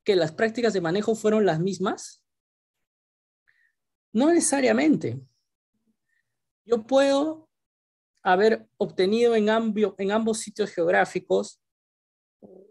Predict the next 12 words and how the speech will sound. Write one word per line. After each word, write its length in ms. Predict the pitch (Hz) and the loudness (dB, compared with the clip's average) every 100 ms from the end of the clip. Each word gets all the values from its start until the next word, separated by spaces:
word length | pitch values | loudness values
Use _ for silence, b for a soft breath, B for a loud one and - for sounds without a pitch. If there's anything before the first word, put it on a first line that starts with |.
| - | 0
rendimiento 600 | 208 175 185 214 214 - | 2 2 2 2 2 0
potencial 760 | 190 170 151 - 120 202 202 - | -2 -2 -6 0 0 0 -2 -10
excelente, 800 | 165 - 170 214 208 - 220 - _ | -12 -4 2 4 2 0 -4 -4 _
pero 220 | 226 220 | 2 4
las 140 | 208 185 | 4 2
prácticas 360 | 220 214 208 | -4 -4 -4
de 60 | 175 | -2
manejo 500 | 165 190 196 208 - _ _ _ _ _ _ _ _ | -2 -2 -4 -6 -8 _ _ _ _ _ _ _ _
pueden 200 | 247 226 | 0 4
haber 140 | 196 | 2
sido 180 | 170 214 | 2 0
distintas. 760 | 180 160 262 269 143 127 - | 0 -2 -2 -2 -4 -10 -16